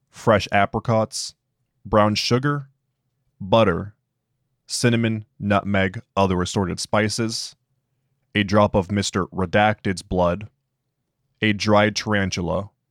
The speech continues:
Superman ice cream for the topping. Footnote two, an amalgam of ice cream flavors, usually made up of lemon or vanilla, cherry,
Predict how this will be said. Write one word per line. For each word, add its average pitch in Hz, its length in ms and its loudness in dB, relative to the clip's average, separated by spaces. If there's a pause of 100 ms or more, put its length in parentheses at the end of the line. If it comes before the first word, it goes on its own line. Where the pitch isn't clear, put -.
(720)
Superman 98 720 2
ice 87 240 -4
cream 98 280 -4
for 92 120 -2
the 87 80 0
topping. 87 520 -2 (840)
Footnote - 500 -2
two, 117 380 -2 (680)
an 101 100 2
amalgam 113 460 2
of 98 140 0
ice 95 200 0
cream 90 260 -8
flavors, 107 680 -2 (200)
usually 135 400 4
made 104 260 2
up 92 100 -2
of 85 160 -4
lemon 92 340 0
or 87 120 -6
vanilla, 104 560 -2 (240)
cherry, 120 500 0